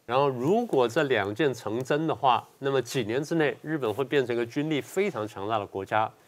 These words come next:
那中共怎么面对这个武力上再度崛起的日本？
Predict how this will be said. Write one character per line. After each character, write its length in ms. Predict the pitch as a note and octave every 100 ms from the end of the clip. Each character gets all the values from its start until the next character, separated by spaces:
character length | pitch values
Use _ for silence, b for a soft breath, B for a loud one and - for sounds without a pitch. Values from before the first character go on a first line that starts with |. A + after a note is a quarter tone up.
| b b -
那 160 | B2
中 260 | A#2 D3 D3+
共 200 | D3+ B2+
怎 120 | A2+
么 120 | G2+
面 240 | C3 C#3 A#2
对 120 | A2+
这 140 | A2
个 160 | A2 G#2 B B -
武 220 | A2 A2
力 220 | D#3 C3
上 220 | C3+ A#2
再 260 | G#2+ E3+ C3+
度 240 | A#2+ A#2
崛 260 | G#2 A2 A2
起 140 | -
的 100 | G2+
日 160 | A2 A#2+
本？ 160 | G2+